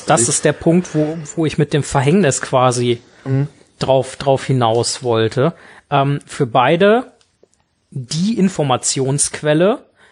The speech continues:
Speaker 2: und beide Informationsquellen
Speaker 1: Ja.
Speaker 2: zeigen ihnen Dinge oder machen ihnen Dinge gewahr, die sie so eigentlich überhaupt nicht sehen wollen, zur Kenntnis nehmen
Speaker 1: Ja.
Speaker 2: wollen,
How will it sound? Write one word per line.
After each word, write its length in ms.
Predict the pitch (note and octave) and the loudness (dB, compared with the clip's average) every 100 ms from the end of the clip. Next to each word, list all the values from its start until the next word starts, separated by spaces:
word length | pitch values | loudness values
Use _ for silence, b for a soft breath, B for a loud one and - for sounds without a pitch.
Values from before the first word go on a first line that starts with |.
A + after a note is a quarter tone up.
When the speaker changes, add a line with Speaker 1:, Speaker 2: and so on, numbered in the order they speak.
| b _ | b _
Speaker 2:
und 280 | D3 C3+ A#2+ | -2 -2 2
beide 340 | B2 D3+ F#3 | 2 4 2
Informationsquellen 1400 | F3+ D#3+ D3+ B2 - C3+ D3+ F#3+ - C#3 D3+ D#3 F3+ A#3+ | 0 -4 -4 -4 -4 -4 -2 -2 -4 0 4 6 4 2
Speaker 1:
Ja. 60 | b b b b | b b b b
Speaker 2:
zeigen 460 | - C#3 E3 F#3 | 0 2 2 0
ihnen 300 | F#3 F3 E3+ | 2 2 2
Dinge 380 | C3+ C#3 F#3 G#3 | 0 2 4 2
oder 180 | D3+ C#3 | 2 0
machen 260 | C3 - C#3+ | 0 -2 -4
ihnen 240 | C#3+ B2 | -4 -2
Dinge 240 | C3+ F3+ | 0 2
gewahr, 420 | C#3 A#2+ A#2+ C#3+ D3 | 2 0 2 2 2
die 140 | C3+ | -2
sie 260 | B2+ C3 A#2+ _ _ _ _ _ _ | -4 -4 -6 _ _ _ _ _ _
so 300 | C3+ B2+ D3+ | -8 -2 0
eigentlich 420 | A#2 D3+ D3 C#3+ C#3+ | 2 2 2 -2 -2
überhaupt 440 | C3 B2+ D3 - | 0 0 0 0
nicht 320 | C#3 B2 - b b - | 0 -2 -6 b b -8
sehen 560 | A#2+ B2+ D#3 E3 C3 | -2 2 4 4 2
wollen, 260 | C#3 D3 C#3+ | 2 2 2
zur 180 | - - | -2 -6
Kenntnis 520 | - E3 D4+ C3 - | -2 -2 0 -4 -2
nehmen 260 | B2+ A#2+ A2+ | -2 -2 0
Speaker 1:
Ja. 140 | A#2 | 0
Speaker 2:
wollen, 320 | A#2 A#2 D3 | 2 0 -2